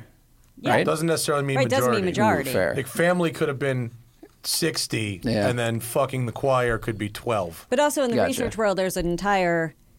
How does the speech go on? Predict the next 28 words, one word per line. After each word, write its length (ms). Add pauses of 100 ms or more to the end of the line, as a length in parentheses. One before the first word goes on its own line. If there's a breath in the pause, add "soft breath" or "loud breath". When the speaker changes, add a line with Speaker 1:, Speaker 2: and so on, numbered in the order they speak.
(180)
Speaker 1:
debate 360
about 380 (200)
majority. 420
Like, 160
if 160
you 100
say 160
fifty-one 500
percent, 380
does 120
that 140
make 160
it 40
a 40
majority? 500
I 140
say 180
no. 260 (260)
But 160 (100)
anyway, 340
moving 340
on. 240 (320 loud breath)
Speaker 3:
What 160
Speaker 1:
Um, 60
Speaker 3:
makes 220
it 60
a 40
majority? 500